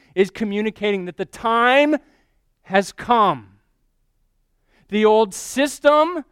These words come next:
is fulfilled, completed, and it is being replaced with something else.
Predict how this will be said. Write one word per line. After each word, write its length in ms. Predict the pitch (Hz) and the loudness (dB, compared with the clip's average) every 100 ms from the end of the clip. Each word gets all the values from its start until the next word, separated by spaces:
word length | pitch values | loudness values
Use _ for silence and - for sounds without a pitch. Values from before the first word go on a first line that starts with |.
| _ _ | _ _
is 140 | 175 185 | -4 -4
fulfilled, 580 | 165 160 233 285 330 - | -8 -8 0 2 2 0
completed, 540 | 285 - 254 262 262 - - | -2 0 -2 -2 -2 -6 -4
and 160 | 208 | 0
it 100 | 240 | 2
is 200 | 233 190 | 0 -4
being 500 | 165 247 262 294 302 269 | -4 -2 0 0 0 0
replaced 800 | 262 - 254 269 214 214 - | -2 -2 -2 0 0 -2 -8
with 140 | 208 196 | -12 -10
something 800 | - 202 202 - 196 180 175 165 _ _ - | -8 -8 -8 -10 -8 -8 -10 -14 _ _ -4
else. 360 | 170 135 110 | -2 -2 -6